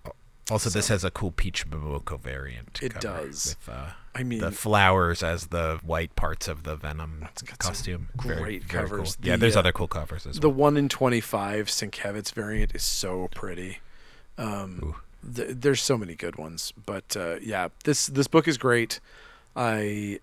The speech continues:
Speaker 2: am very excited about it going forward. And another book, even though I haven't fucking read it yet, that I'm very excited about going forward is What's the Furthest Place from Here, number one.
Speaker 1: Hmm.
Speaker 2: This book looks really cool, and I can't wait to see it.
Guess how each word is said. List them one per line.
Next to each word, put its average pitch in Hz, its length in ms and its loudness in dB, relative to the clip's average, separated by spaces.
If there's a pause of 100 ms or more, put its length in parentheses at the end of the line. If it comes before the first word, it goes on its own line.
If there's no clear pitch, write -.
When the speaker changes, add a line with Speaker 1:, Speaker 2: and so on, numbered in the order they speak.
Speaker 2:
am 131 180 -2
very 151 440 6
excited 131 640 2
about 117 240 -2
it - 100 -8
going 95 280 -6
forward. 73 440 -8 (360)
And 143 100 -4
another 180 280 8
book, 139 300 6
even 143 200 0
though 120 120 4
I 117 60 0
haven't 147 320 -2
fucking 135 420 -2
read 175 180 6
it 143 100 2
yet, 123 360 -2 (280)
that 127 120 -2
I'm 123 160 -4
very 123 300 2
excited 131 400 0
about 117 240 -2
going 113 220 -4
forward 131 540 6 (500)
is 131 560 0 (380)
What's 135 360 2
the 165 120 4
Furthest 156 500 4
Place 147 320 4
from 139 180 0
Here, 139 300 0
number 135 260 4
one. 117 540 0 (280)
Speaker 1:
Hmm. 190 120 6 (240)
Speaker 2:
This 131 220 0
book 151 300 6
looks 139 540 2
really 147 500 2
cool, 151 600 6
and 117 160 -2
I 120 120 2
can't 135 380 -2
wait 139 220 0
to 123 80 -6
see 165 240 0
it. - 260 -2